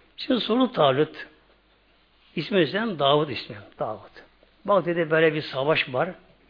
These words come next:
Karşı bir Calut var. Ona kimse karşı çıkamıyor. Sen karşı çıkar mısın?" "Çıkarım," dedi. Hemen cesur.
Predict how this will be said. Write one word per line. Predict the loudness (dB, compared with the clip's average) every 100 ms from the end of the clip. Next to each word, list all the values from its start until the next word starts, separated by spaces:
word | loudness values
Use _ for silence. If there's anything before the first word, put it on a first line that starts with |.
| _
Karşı | -10 -6 -6
bir | -6
Calut | -2 2 2 2
var. | 2 2 0 -6 -20 -20 -20 _ -4
Ona | -4
kimse | -2 -4 0 0
karşı | 4 4
çıkamıyor. | 2 4 6 8 6 2 -10 -20 0
Sen | 4 6
karşı | 4 4
çıkar | 4 6
mısın?" | 6 4 2 0
"Çıkarım," | -2 2 4 2
dedi. | 0 -6 -12 _ _ _ _ _ _ _ -4
Hemen | 2 6 6
cesur. | 6 6 6